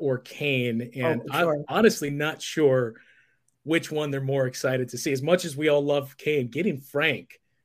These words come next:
Speaker 1: out of Texas, out of the house, explaining all the cap minutia in person. And I, I'm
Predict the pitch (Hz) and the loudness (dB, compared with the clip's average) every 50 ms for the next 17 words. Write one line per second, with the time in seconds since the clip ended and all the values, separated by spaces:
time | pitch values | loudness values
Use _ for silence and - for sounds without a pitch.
0 | _ _ _ _ _ _ _ - 135 147 - 151 147 151 - 151 151 147 147 - | _ _ _ _ _ _ _ -2 0 2 2 2 0 -2 -2 -2 -2 -2 -2 -2
1 | 151 147 139 - - _ 135 135 147 156 143 147 131 - - 131 131 135 135 131 | -2 -2 -2 -4 -8 _ -4 -2 -2 -2 -2 -4 -4 -4 -4 0 0 0 0 0
2 | - 131 110 - - - 127 131 139 143 139 131 131 131 127 123 - - 139 135 | -4 -10 -12 -12 -14 -8 -6 -4 -4 -2 -2 -2 -2 -2 -2 -4 -6 -6 -6 -6
3 | 135 139 143 127 120 127 131 131 - 135 123 117 117 117 113 - - - 143 143 | -6 -6 -6 -4 -4 -4 -4 -4 -2 -2 -2 -2 -4 -8 -10 -10 -2 0 0 0
4 | 135 - 135 123 120 113 117 - _ _ _ _ _ _ _ _ 139 143 143 139 | 0 0 -2 -2 -2 -4 -6 -14 _ _ _ _ _ _ _ _ 0 2 2 2
5 | 135 139 135 127 123 - - 123 135 135 135 | 2 -2 -6 -10 -10 -8 -6 -4 -4 -4 -4